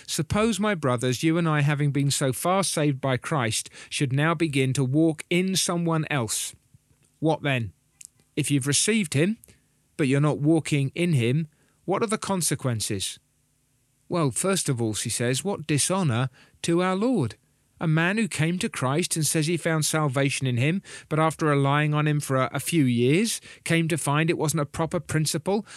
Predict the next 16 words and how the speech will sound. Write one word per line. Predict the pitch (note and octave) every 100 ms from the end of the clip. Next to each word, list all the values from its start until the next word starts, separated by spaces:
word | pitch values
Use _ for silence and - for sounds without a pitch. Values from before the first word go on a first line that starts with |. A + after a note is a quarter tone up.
| -
and | C#3
now | D3+ D#3+
walks | D3 E3+ -
by | D3+ D3
feelings | - - D#3 D#3 D#3+ G#3+ G3+ C3
or | A#2+
by | C3 B2+
sight | - - B2+ E3 F3+ C3+
or | A#2+
philosophy | - C3 C3+ - D#3 G#3
or | E3+ C3 -
carnal | - D#3+ D#3+ D3 C3
wisdom. | A#2+ C#3 C3+ G3+ A3+ _ - _ - -
No, | G#3+ A3
says | G3 - C#3
Spurgeon, | - C3 B2+ A#2 A2+